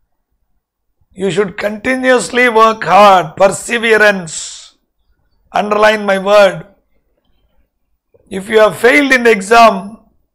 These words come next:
nothing to get disappointed. Don't tell others you have written very well, but exam they wantonly failed.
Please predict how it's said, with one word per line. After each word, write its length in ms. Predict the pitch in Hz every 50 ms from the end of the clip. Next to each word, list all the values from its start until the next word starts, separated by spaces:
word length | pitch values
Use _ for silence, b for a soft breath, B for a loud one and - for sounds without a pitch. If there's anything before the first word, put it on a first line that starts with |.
| _ _
nothing 500 | 175 175 190 208 202 208 - 247 233 226
to 100 | 226 220
get 220 | 202 208 208 196 196
disappointed. 960 | 196 185 196 208 196 185 - 196 196 196 190 170 185 180 175 160 151 160 - _ _ _ _ _ _ _ _ _ _ _ _ _ _ _ _ _ _ _ _ 165
Don't 280 | 196 220 240 233 202
tell 220 | 214 220 226 226 214
others 420 | 208 202 208 233 233 214 190 185
you 100 | 202 202
have 160 | 208 202 196
written 380 | 190 202 202 196 185 214 214 208
very 280 | 196 196 202 208 214
well, 440 | 202 202 202 196 190 180 - - _ _ _ _ _ _ _ _ _
but 260 | - 190 190 190 185
exam 640 | 196 180 175 175 208 208 214 214 202 185 190 208 180
they 220 | 180 190 190 190
wantonly 640 | 185 190 190 208 208 202 208 208 202 202 202 185 127
failed. 520 | 131 175 185 185 180 160 151 143 -